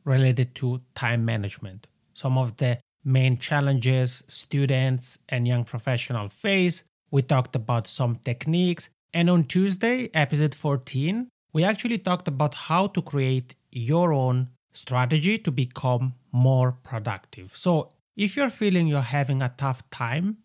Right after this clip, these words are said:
with time management, and this is the first episode you're listening to, my advice would be to actually stop and go and listen to the last few episodes first, because we covered the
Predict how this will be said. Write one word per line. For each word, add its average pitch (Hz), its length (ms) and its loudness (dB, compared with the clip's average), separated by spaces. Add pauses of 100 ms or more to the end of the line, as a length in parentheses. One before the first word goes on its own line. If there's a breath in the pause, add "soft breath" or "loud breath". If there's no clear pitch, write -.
(120)
with 131 220 -2
time 127 200 0
management, 139 680 0 (240)
and 147 220 2
this 226 200 -2
is 190 140 0
the 151 100 0
first 147 440 -2
episode 131 580 0 (360)
you're 127 220 2
listening 185 520 0
to, 247 260 -4
my 139 300 2
advice 165 440 2
would 131 160 -2
be 127 140 0
to 123 160 -10
actually 185 400 -2
stop 151 500 -4 (220)
and 131 240 0
go 202 340 0
and 135 160 0
listen 160 380 -2
to - 100 -10
the 135 220 -2
last 160 480 -2
few 147 320 -4
episodes 127 680 -2 (140)
first, - 680 -10 (240)
because 151 420 0
we 143 220 -2
covered 196 560 -2 (160)
the 143 420 0